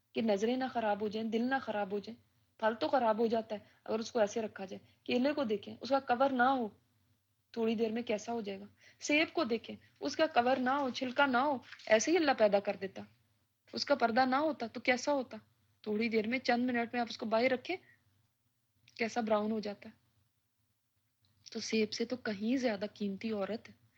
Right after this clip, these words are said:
अगर उसको भी ओपन रख दिया जाए, तो आप क्या सोचते हैं कोई फर्क नहीं पड़ेगा? निगाहें उस पे नहीं पड़ेंगी?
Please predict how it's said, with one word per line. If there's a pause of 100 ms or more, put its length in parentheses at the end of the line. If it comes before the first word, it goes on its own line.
(240)
अगर
उसको
भी
ओपन
रख
दिया
जाए, (1600)
तो
आप
क्या
सोचते
हैं
कोई
फर्क
नहीं
पड़ेगा? (840)
निगाहें
उस
पे
नहीं
पड़ेंगी?